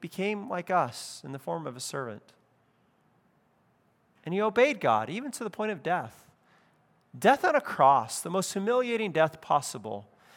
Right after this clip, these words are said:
And yet, by doing so, he entrusted himself to the Father who had raised him from the dead and then exalt him and bestow upon him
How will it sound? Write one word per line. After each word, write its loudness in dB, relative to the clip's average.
And 0
yet, 4
by 8
doing -4
so, 0
he -4
entrusted 2
himself 0
to -14
the -6
Father 0
who -8
had -4
raised -4
him -8
from -10
the -8
dead -2
and -6
then -4
exalt 2
him -6
and -8
bestow 0
upon -6
him -2